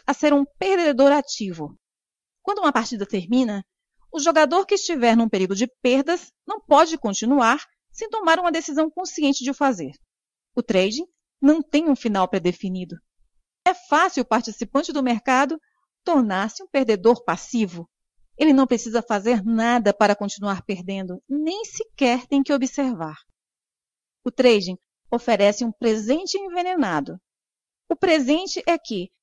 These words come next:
talvez pela primeira vez nas nossas vidas, controlamos completamente tudo o que fazemos.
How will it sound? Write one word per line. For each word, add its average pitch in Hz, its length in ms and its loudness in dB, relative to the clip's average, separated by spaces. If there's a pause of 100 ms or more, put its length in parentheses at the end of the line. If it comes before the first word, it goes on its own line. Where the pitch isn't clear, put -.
(180)
talvez 311 340 4
pela 294 200 4
primeira 294 600 2
vez 208 280 4
nas 190 200 -2
nossas 302 520 2
vidas, 226 480 -2 (380)
controlamos 277 680 6
completamente 269 920 0 (380)
tudo 370 420 2
o 330 60 -4
que - 120 -4
fazemos. 196 760 -2